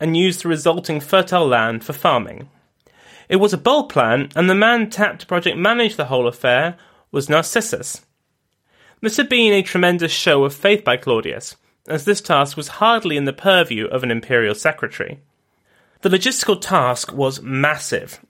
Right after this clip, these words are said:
requiring the digging of a tunnel beneath a nearby mountain in order to connect the lake to the river Liris, some three and a half miles away.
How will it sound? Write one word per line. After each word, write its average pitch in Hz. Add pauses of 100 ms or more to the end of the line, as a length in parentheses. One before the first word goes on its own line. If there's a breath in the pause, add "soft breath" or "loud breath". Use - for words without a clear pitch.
(200)
requiring 185
the 185
digging 170
of 151
a 160
tunnel 147 (180 loud breath)
beneath 202
a 151
nearby 170
mountain 165 (280 loud breath)
in 175
order 180
to -
connect 156
the 165
lake 123
to -
the 139
river 127
Liris, 131 (120)
some 147
three 165
and 180
a 175
half 120
miles 143
away. 87